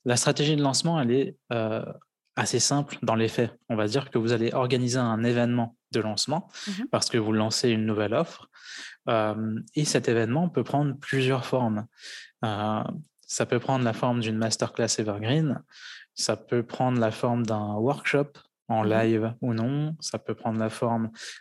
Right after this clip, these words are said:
Speaker 1: d'un challenge sur trois jours ou sur cinq jours,
Speaker 2: Mhm.
Speaker 1: euh, et cetera. On peut vraiment voir, euh, différentes façons de faire son lancement.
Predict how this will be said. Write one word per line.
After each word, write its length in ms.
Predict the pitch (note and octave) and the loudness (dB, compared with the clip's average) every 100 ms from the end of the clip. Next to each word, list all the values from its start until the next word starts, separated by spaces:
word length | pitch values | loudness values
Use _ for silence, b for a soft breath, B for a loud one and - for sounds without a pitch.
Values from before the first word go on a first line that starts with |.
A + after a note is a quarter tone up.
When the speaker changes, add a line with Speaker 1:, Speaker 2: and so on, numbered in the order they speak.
| - | -2
Speaker 1:
d'un 240 | A2 G#2+ | 0 0
challenge 580 | G2+ B2+ C3+ C#3+ D3 A#2+ | 0 2 4 2 0 -2
sur 200 | - - | -2 -4
trois 240 | - - A#2 | -4 0 2
jours 400 | A2+ A#2+ A2+ - | 2 2 -2 -2
ou 100 | B2 | -4
sur 260 | G#2 A2+ G2+ | -2 -4 -2
cinq 240 | - A2 | -2 0
jours, 320 | A2+ D3 D#3 _ _ | 2 2 0 _ _
Speaker 2:
Mhm. 200 | F#3+ F#3+ C#4+ B A#2+ | -8 -6 -8 B -2
Speaker 1:
euh, 520 | G#2+ G#2+ A2 A2 A2+ | 0 0 0 -2 -2
et 120 | - A#2 | -2 -2
cetera. 440 | - A#2 A2 G#2+ | -2 -2 -2 -4
On 80 | - | -8
peut 160 | G#2 A2 | -4 -2
vraiment 600 | A2 A2+ B2+ B2+ C3 B2+ | 0 0 2 2 0 0
voir, 420 | A2+ A#2+ A#2+ B2 - | -2 0 0 -4 -6
euh, 320 | A#2 G#2+ G#2+ G#2+ | -4 -2 -2 -4
différentes 500 | A2 B2 B2 A#2+ A#2+ | -4 -4 -2 -2 -2
façons 300 | A#2 - B2 | -2 0 -2
de 120 | A2 | -2
faire 160 | A#2+ | -2
son 140 | - A#2 | -2 -2
lancement. 340 | A2 - - | -2 -2 -6